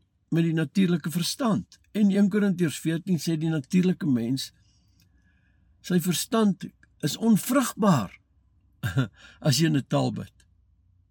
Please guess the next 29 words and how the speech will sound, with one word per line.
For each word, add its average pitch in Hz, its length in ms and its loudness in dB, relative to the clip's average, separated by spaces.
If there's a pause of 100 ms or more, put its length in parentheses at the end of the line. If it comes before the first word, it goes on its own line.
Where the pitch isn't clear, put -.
(280)
So 226 200 2
jy 214 180 2
kan 277 180 -2
dit 247 160 -4
nie 233 120 -4
uitredeneer 208 800 2
met 185 140 -2
jou 165 100 2
verstand 123 640 -4
nie. 95 180 -8 (1800)
Nou 117 200 -2
een 156 200 0
Korintiërs 139 480 -2
twee 147 240 -2
vers 110 260 -10
veertien 143 640 -4
sê - 260 -6
die 123 120 0
natuurlike 220 680 -2
mens 156 300 -2
verstaan 254 520 -6
nie 277 140 0
die 147 140 0
dinge 127 260 2
van 104 220 -6
God - 240 -10
se 104 120 -8
gees - 460 -10
nie. - 180 -20